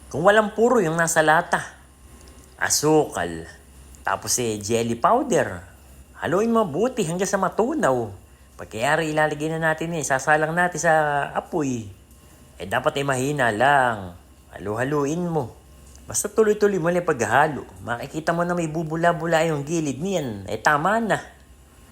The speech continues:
Hindi naman natin kailangang pakuluan yan. Sali mo sa isang lalagyan. Tapos may bula-bula.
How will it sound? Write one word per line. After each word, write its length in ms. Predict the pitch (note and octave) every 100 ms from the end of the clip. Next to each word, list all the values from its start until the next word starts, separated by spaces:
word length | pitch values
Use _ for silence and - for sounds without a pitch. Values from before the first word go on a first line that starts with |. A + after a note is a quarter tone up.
| -
Hindi 160 | - G#2+
naman 160 | C3 D3
natin 240 | D3 D3
kailangang 640 | D#3 D#3 D#3+ D#3+ D3 C#3
pakuluan 480 | C3 A#2+ D#3+ A2+ B2+
yan. 320 | D3+ C#3 A2+
Sali 400 | F2+ - G2+ A#2
mo 80 | A#2+
sa 80 | A#2+
isang 160 | - C3
lalagyan. 800 | A#2+ C3 C3+ C3 B2 A2 F#2+ F#2 - - - -
Tapos 320 | - B2 C3 C#3
may 160 | C#3+ C#3+ C#3+ C3+
bula-bula. 640 | B2+ D3 C#3 E3 E3+ D#3+